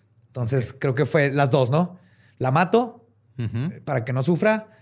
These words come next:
Speaker 1: y al mismo tiempo voy a recibir el amor de mi familia que no tengo, güey, como lo he, como lo he recibido de extraños cuando mato
Speaker 2: Sí.
Speaker 1: a otras personas,
Speaker 2: Mm.
Speaker 1: güey.
Speaker 2: Mi gente, mi familia no me quiere porque mato gente. ¿Cómo les, cómo le hago para que me quieran otra vez? Ya sé, voy a matar a alguien más de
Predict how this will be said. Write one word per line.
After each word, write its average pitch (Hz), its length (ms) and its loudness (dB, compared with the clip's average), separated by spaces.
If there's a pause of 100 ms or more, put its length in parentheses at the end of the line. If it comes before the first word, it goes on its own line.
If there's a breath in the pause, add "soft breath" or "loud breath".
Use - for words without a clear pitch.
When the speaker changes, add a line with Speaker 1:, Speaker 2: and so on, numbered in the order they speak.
(340 soft breath)
Speaker 1:
y 151 80 -4
al 143 80 4
mismo 127 240 2
tiempo 143 500 0
voy 123 160 -2
a 123 40 -2
recibir 123 360 -2
el 123 380 0
amor 117 320 0
de 123 120 -2
mi 123 120 -2
familia 117 340 -2
que 117 100 -8
no 110 100 -2
tengo, 120 240 -2
güey, 117 200 2
como 110 240 -4
lo 110 140 -2
he, 113 320 -4
como 127 220 -2
lo 127 120 4
he - 20 4
recibido 135 500 2
de 131 60 2
extraños 123 500 -4
cuando 120 200 -2
mato 107 160 -2
Speaker 2:
Sí. 95 60 -2
Speaker 1:
a 120 40 -4
otras 110 200 -8
personas, 131 420 0
Speaker 2:
Mm. 104 40 -12
Speaker 1:
güey. 101 100 -16 (800 soft breath)
Speaker 2:
Mi 123 80 -6
gente, 160 280 0
mi 165 120 8
familia 170 320 2
no 202 80 2
me 202 100 0
quiere 202 200 2
porque 165 240 0
mato 143 240 -2
gente. 120 360 -4
¿Cómo 214 200 -2
les, 214 100 -2 (200)
cómo 240 140 4
le 226 60 4
hago 240 140 2
para - 120 2
que - 100 -2
me 180 120 4
quieran 175 220 2
otra 175 180 -2
vez? 139 140 0
Ya 196 100 0
sé, 202 160 0
voy 190 80 2
a 226 40 2
matar 156 280 0
a 156 40 2
alguien 156 180 0
más 120 200 -4
de - 100 -6